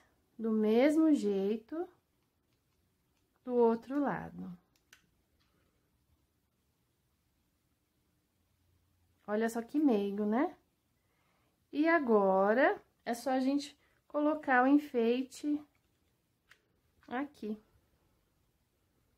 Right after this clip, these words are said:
Olha só que lindo, gente. Eu amei esse laço.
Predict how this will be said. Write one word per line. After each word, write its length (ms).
Olha 280
só 220
que 200
lindo, 460
gente. 320
Eu 100
amei 380
esse 240
laço. 800